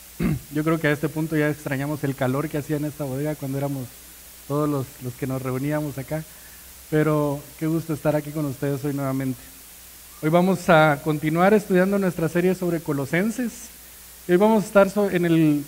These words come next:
los versículos quince al veinte del capítulo uno.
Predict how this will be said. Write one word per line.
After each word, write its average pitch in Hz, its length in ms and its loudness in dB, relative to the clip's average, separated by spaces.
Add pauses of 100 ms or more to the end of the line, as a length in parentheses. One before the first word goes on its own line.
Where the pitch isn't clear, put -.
los 156 160 -4
versículos 170 520 -2 (120)
quince 202 460 0
al 160 160 4
veinte 175 380 0
del 160 160 0
capítulo 139 500 -4
uno. 160 260 0